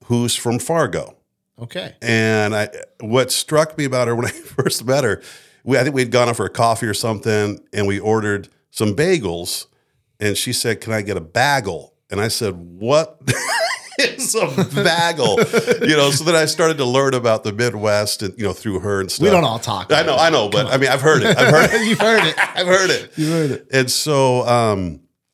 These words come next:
Speaker 1: we've been together twenty-two years. So
Speaker 2: Awesome.
Speaker 1: basically what happened then, though, is I worked twenty years for the state out there, and I was able to kinda semi-retire from the work I did. And basically her mom
Speaker 2: What were you doing for the state?
Speaker 1: I worked for the Department of Corrections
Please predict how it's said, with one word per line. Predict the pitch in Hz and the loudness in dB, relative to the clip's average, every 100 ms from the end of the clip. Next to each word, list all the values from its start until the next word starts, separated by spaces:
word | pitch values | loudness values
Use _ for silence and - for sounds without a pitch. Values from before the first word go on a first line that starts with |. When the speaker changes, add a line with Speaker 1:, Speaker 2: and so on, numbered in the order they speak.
| _ - _ | _ -16 _
Speaker 1:
we've | 101 110 | -8 0
been | 117 | 0
together | 113 110 | 0 -2
twenty-two | 101 127 127 113 | 0 0 0 -2
years. | 120 113 104 | -2 0 0
So | - | 0
Speaker 2:
Awesome. | - | 0
Speaker 1:
basically | 190 208 147 | 0 0 -2
what | 131 | -2
happened | 127 131 127 123 | 0 0 -2 -2
then, | 135 | 0
though, | 123 | 0
is | 98 | 0
I | 107 | -2
worked | 107 151 151 | -2 -6 -4
twenty | 139 139 | -2 -2
years | 123 113 | 0 -2
for | - | -4
the | 98 | -6
state | 95 - 98 | -6 -2 -2
out | 92 85 | -2 -2
there, | 98 87 87 113 _ _ _ _ _ | -4 -2 -4 -6 _ _ _ _ _
and | 117 110 | 0 2
I | |
was | 110 101 | 2 2
able | 131 123 | 0 -2
to | 110 | -2
kinda | 127 101 | -2 -2
semi-retire | - 135 120 107 104 113 107 | -2 -2 -2 -4 -4 -2 -2
from | 104 101 | -2 -4
the | 95 | -2
work | 95 101 | -2 -2
I | 101 92 | -2 -2
did. | 90 87 85 82 90 _ _ _ _ _ | -2 -2 -2 -4 -10 _ _ _ _ _
And | 113 107 104 104 101 101 - - _ _ - _ | -2 0 2 0 0 -4 -8 -20 _ _ -20 _
basically | 120 135 123 - 113 110 | 0 2 2 -4 -2 0
her | 110 | 0
mom | 107 104 | 0 2
Speaker 2:
What | 185 | 4
were | 185 | 4
you | 190 | 4
doing | 156 160 | 2 0
for | 156 | -2
the | 143 | -4
state? | 131 - 131 165 | -4 -4 -4 0
Speaker 1:
I | 131 156 | 0 2
worked | 156 151 | 0 -4
for | - 131 | -2 -2
the | 113 | 0
Department | 127 113 101 | -2 -2 -2
of | - | -2
Corrections | 107 92 82 76 - | -2 -2 -8 -10 -10